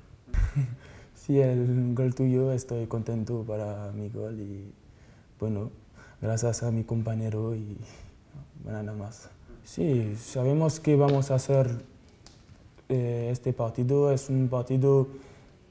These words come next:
también complicado, con, sabemos que vamos a hacer, ah, hay que ganar y hay que, como ayer, y bueno, sí, por eso, por eso tenemos que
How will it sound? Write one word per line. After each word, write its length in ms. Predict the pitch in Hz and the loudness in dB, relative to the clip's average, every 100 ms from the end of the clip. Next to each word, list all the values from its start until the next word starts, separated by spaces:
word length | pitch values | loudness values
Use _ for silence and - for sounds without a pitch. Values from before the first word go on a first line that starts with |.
| - | 2
también 320 | 139 135 131 | 6 6 4
complicado, 600 | 131 123 120 135 147 160 - - - - - - | 2 2 2 4 4 2 -6 -20 -20 -20 -20 -4
con, 1300 | 131 120 120 117 117 113 113 113 113 104 147 - 214 | 0 2 2 2 0 0 0 -2 -2 -4 -8 -8 -8
sabemos 460 | - 117 120 123 - | -4 0 2 2 0
que 100 | 123 | 0
vamos 300 | 117 113 113 | 0 -2 -4
a 40 | |
hacer, 360 | 107 117 123 123 | -4 -2 -2 -2
ah, 500 | 113 110 107 104 101 | -4 -4 -6 -8 -8
hay 80 | 110 | -6
que 100 | 113 | -4
ganar 400 | 110 107 110 117 | -2 -2 -2 -4
y 140 | 113 | -4
hay 140 | 107 107 | -4 -4
que, 500 | 113 110 110 110 - - - - - - - - - | -6 -4 -4 -6 -10 -20 -20 -20 -20 -20 -20 -20 -4
como 300 | 123 120 113 | 0 2 2
ayer, 340 | 110 113 120 131 - - - - - - - | 2 2 0 -2 -10 -16 -20 -20 -20 -18 -14
y 460 | - 101 101 92 | -12 -10 -10 -8
bueno, 220 | 104 104 107 - - - - - - - - | -8 -8 -10 -14 -20 -20 -20 -20 -20 -20 -4
sí, 140 | 143 135 | 0 0
por 180 | 113 | 0
eso, 300 | 117 - 127 | -2 -2 -2
por 180 | 131 117 | -2 -4
eso 200 | 110 127 | -2 -4
tenemos 440 | 123 117 120 127 127 | -2 -2 0 -2 0
que 580 | 127 123 123 120 120 | 0 2 2 0 -2